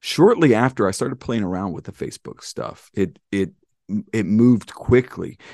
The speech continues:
and I'll explain to, to you how that happened. Uh, so I'm playing around with it, and I would have individuals, when, when Facebook first launched their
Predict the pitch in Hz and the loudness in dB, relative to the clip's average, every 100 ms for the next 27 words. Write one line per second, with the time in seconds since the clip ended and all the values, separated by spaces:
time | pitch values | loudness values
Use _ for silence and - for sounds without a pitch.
0 | - 107 107 95 - 113 123 - - 107 | -6 -2 0 -2 -6 -4 -4 -4 -2 -2
1 | - _ _ - 98 98 104 95 95 104 | -4 _ _ -6 -6 -4 -4 -4 -6 -6
2 | 110 - 85 90 _ _ _ _ _ _ | -6 -6 -10 -12 _ _ _ _ _ _
3 | 110 104 95 92 87 87 _ _ _ _ | -2 0 -2 -4 -6 -8 _ _ _ _
4 | _ - - 127 123 - 165 214 202 107 | _ -12 -2 0 0 -2 -2 -2 0 -2
5 | 95 107 110 90 90 85 90 85 - - | -2 -4 -4 -6 -8 -8 -10 -10 -12 -20
6 | _ _ _ _ _ 107 110 110 113 110 | _ _ _ _ _ -4 -2 -2 -4 -4
7 | 107 - _ _ _ _ _ _ 110 123 | -6 -8 _ _ _ _ _ _ -4 -2
8 | 113 117 147 160 131 120 110 95 117 104 | -2 -4 -4 -4 -2 -2 -4 -2 -2 -2
9 | 101 101 - - 98 117 - 110 - 143 | -8 -10 -12 -10 -4 -2 -2 -6 -2 -2
10 | 151 - 127 - - 117 117 - 101 101 | -2 -8 -12 -12 -4 -2 -4 -12 -10 -6
11 | 104 104 - - - - 98 | -6 -6 -10 -16 -18 -8 -8